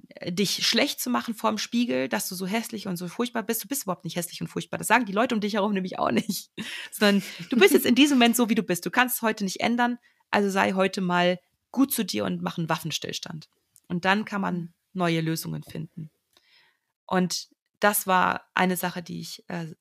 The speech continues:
Speaker 1: seit dieser Therapie immer wieder neu praktiziere. Nimm dich selbst nicht so ernst. Du bist
Speaker 2: Mhm.
Speaker 1: nicht der Nabel der Welt.
Speaker 2: Mhm. Wunderschön.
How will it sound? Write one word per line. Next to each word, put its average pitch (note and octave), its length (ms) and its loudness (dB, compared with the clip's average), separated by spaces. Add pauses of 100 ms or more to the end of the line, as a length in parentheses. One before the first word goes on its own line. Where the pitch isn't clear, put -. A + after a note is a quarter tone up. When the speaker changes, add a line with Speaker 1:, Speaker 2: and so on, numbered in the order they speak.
(120)
Speaker 1:
seit - 480 -2
dieser F3+ 200 -2
Therapie E3+ 520 -8
immer G3 360 -2
wieder E3+ 200 -6
neu E3+ 200 -4
praktiziere. E3+ 800 -8 (460)
Nimm F#3+ 240 2
dich F3+ 120 -6
selbst E3 280 0
nicht D#3+ 100 -4
so - 100 -4
ernst. - 440 -8 (1080)
Du G3 100 -2
bist F#3 160 -2
Speaker 2:
Mhm. F3+ 40 -2
Speaker 1:
nicht F#3 120 -4
der E3+ 80 0
Nabel E3 240 -4
der E3 160 -12
Welt. - 260 -16 (1080)
Speaker 2:
Mhm. G#3 240 -12 (920)
Wunderschön. A3 600 -6